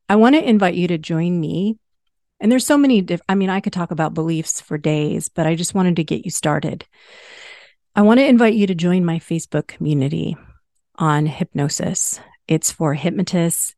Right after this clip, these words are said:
It's for people who are interested in hypnosis and brain training, because all of this is about training your brain. It's for coaches. I've got tons of coaches who are part of this community who want to learn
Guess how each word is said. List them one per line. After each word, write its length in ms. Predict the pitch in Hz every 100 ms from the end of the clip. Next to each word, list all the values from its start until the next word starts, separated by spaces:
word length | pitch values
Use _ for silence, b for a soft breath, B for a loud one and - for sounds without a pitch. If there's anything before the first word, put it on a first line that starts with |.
| _
It's 160 | - -
for 160 | 165 151
people 500 | - 202 214 202 185
who 240 | - 196
are 220 | 185 -
interested 720 | - 185 - 180 - 180 175 -
in 120 | 170 156
hypnosis 680 | 170 - 160 160 160 - -
and 420 | 147 160 165 175 _ -
brain 380 | 175 175 175 170
training, 580 | - - - - - 175
because 280 | 175 165
all 340 | - 165 180 247
of 140 | 220
this 240 | 180 170 165
is 100 | 165
about 300 | 160 151 -
training 440 | 175 165 170 170
your 120 | 165
brain. 560 | 175 165 156 156 175 202 B B B B B B
It's 160 | 180 -
for 120 | 180
coaches. 640 | - - 202 - 185 180
I've 100 | 180
got 180 | - -
tons 400 | - - 208 196
of 100 | 175
coaches 400 | - 156 - 165
who 140 | - 180
are 120 | 160
part 280 | - 170 165
of 80 |
this 240 | 160 165 -
community 540 | 180 214 269 202 165
who 240 | 160 180 170
want 420 | 160 175 175 -
to 120 | 214
learn 460 | 196 175 160 180